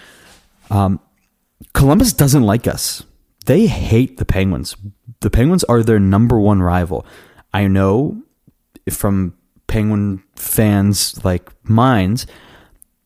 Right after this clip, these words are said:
they don't often think of Columbus because Columbus hasn't been good for most of their existence. But we are their number one rival. They're probably our fifth or sixth,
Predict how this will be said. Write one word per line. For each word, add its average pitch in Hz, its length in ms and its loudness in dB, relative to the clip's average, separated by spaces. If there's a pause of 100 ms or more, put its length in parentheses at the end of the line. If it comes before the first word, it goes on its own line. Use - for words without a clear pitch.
(120)
they 107 100 0
don't 98 240 0
often 87 240 -2
think 131 220 -2
of - 120 -2
Columbus 92 500 -2
because - 260 -10
Columbus 95 300 -4
hasn't 92 220 -4
been 85 140 -6
good 104 300 -2
for 101 100 -2
most 92 240 -2
of 85 80 -8
their 80 100 -6
existence. 113 680 -4 (720)
But 120 400 -2 (800)
we 131 220 2
are 175 80 4
their 143 160 4
number 123 240 2
one 113 160 2
rival. 92 380 0
They're 104 200 -2
probably 117 340 0
our 98 100 2
fifth - 520 -4
or 92 100 -4
sixth, - 540 -6